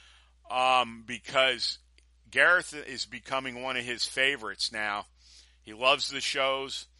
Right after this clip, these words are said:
He loves the attitude. And I know the three of us will strike up, uh, a pretty nasty volume five. And it's always good,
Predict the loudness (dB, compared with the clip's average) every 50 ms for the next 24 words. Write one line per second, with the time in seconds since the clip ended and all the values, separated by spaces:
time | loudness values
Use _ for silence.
0 | _ _ _ -20 -8 -2 0 2 2 2 0 -2 0 2 4 6 8 8 6 6
1 | 2 -2 -6 -8 -6 -6 -6 -8 -8 -10 -12 -16 _ -20 -20 -20 -20 -20 _ _
2 | _ _ _ -4 -2 0 0 0 -2 -2 -2 -2 -2 0 -2 -2 -4 -6 -10 -12
3 | -10 -6 -4 -4 -2 -2 -2 -2 -4 -4 -6 -8 -8 -6 -4 -4 -4 -4 -2 -2
4 | -2 -2 -2 -2 -4 -4 -4 -4 -4 _ -12 _ -10 -8 -6 -4 -4 -4 -6 -6
5 | -8 -10 -12 -12 -14 -16 -16 -16 -16 -16 -14 -12 -10 -10 -8 -6 -4 -2 -2 -2
6 | -2 -4 -6 -12 -12 -8 -4 -4 -2 -2 -2 -4 -6 -8 -10 -12 -10 -6 -2 -2
7 | -2 -2 -2 -4 -6 -10 -14 -18 _ -20 -20 -20 -20 -20 _ _ -12 -10 -8 -8
8 | -6 -6 -6 -6 -6 -6 -6 -6 -6 -4 -4 -4 -4 -6